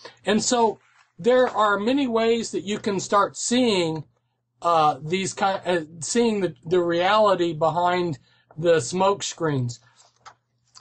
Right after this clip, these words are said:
This is Masonic jewelry, their badges, and so forth.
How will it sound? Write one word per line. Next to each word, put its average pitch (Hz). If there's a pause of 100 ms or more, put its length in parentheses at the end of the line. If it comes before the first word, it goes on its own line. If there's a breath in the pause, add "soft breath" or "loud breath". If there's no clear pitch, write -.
This 202
is 220 (600)
Masonic 208
jewelry, 226
their 190
badges, 190
and 170
so 202
forth. 190